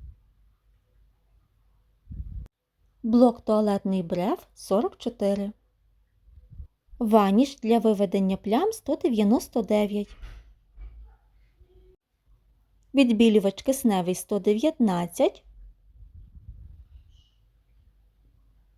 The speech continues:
та сто тридцять дев'ять велика банка.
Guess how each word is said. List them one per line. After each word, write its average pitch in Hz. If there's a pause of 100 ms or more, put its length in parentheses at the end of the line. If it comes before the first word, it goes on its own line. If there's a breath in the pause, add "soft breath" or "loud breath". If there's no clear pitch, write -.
(260)
та 269
сто -
тридцять 262
дев'ять 202
велика 185
банка. 185